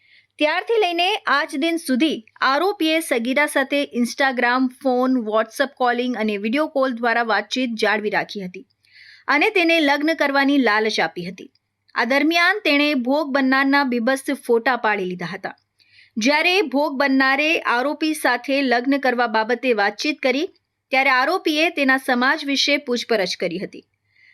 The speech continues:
અને ભોગ બનનારને નીચી જાતિના લોકો સાથે લગ્ન નહીં કરો, તેમ કહીને જાતિ વિષયક અપશબ્દો કહ્યા હતા. આરોપીએ ધમકી આપી કે તેણે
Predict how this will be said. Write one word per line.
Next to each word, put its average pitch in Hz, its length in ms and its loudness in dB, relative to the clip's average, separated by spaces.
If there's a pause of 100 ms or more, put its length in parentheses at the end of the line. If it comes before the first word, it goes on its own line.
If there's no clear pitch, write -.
(160)
અને 277 260 4 (220)
ભોગ 294 260 0
બનનારને 285 560 2 (140)
નીચી 269 400 2
જાતિના 269 460 0
લોકો 262 300 -2
સાથે 285 240 0
લગ્ન 233 440 0
નહીં 285 280 0
કરો, 196 200 -2 (300)
તેમ 339 240 2
કહીને 277 320 2 (200)
જાતિ 254 320 0
વિષયક 269 460 0 (120)
અપશબ્દો 220 480 -2
કહ્યા 175 340 -6
હતા. - 240 -12 (800)
આરોપીએ 403 500 2
ધમકી 285 400 2
આપી 320 300 0 (100)
કે 349 140 2
તેણે 294 180 4